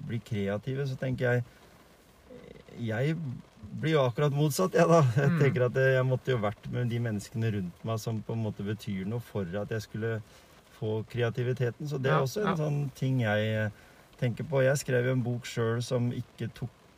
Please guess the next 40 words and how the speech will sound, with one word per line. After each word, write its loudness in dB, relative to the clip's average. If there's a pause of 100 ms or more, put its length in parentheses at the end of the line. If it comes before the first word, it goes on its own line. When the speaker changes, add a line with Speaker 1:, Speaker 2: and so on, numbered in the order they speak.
(140)
Speaker 1:
fjernet 0
meg -4 (120)
noe -4
fra, 0 (800)
fra -2
det -2
nettverket -4
jeg -2
hadde 0
rundt -4
meg, -2
så, 0
Speaker 2:
Ikke 2
sant. -4
Speaker 1:
så, -
så -8
det, -2
vi -4
har 2
ulike -2
måter -4
å -2
gjøre 0
det -8
på. -4 (200)
Speaker 2:
Ja. -4 (160)
Speaker 1:
Kanskje -2
ville -2
boka -6
blitt -4
enda -2
bedre -4
hvis -6
jeg -2
hadde -4 (580)
hatt -6
fjorten -8
dager -2
på -12
fjellet. -4